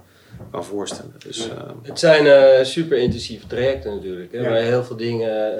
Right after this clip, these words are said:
Speaker 2: eh, door elkaar heen lopen, procedures. En daarom is het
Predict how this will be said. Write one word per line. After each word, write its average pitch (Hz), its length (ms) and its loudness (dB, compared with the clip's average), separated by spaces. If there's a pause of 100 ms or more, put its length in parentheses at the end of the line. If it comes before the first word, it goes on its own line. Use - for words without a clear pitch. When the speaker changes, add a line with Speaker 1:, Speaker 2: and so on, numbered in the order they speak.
(120)
Speaker 2:
eh, 104 80 -12
door 110 120 -4
elkaar 104 360 -6
heen 113 240 0
lopen, 110 320 -2
procedures. 107 760 -12
En 95 200 -14 (480)
daarom 113 380 -2
is 110 160 -4
het - 280 -16